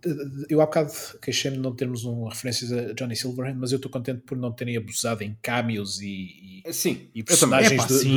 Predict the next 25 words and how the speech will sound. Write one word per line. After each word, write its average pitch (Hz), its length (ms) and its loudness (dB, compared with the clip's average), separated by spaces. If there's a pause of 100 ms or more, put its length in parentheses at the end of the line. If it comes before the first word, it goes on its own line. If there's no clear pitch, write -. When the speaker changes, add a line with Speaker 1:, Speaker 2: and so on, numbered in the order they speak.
Speaker 1:
do, 135 140 6
do, 107 80 4
do 104 160 -4
Speaker 3:
sim. 135 380 2
Speaker 1:
há, 180 380 4
há, 185 40 4
tipo, - 260 4
há 220 140 8
um 254 160 10
momento 190 580 8
em 180 100 4
que - 140 -4
Speaker 2:
Tiveste 185 300 10
Speaker 1:
a 220 40 10
Speaker 2:
o - 40 12
Adam 196 140 12
Speaker 1:
Rebecca 160 180 10
dá 180 160 10
Speaker 2:
Smasher 180 260 6
e 151 80 2
já 139 180 2
não 120 80 0
é 110 60 -2
mau. 95 140 -2
Speaker 1:
Yeah, 127 180 2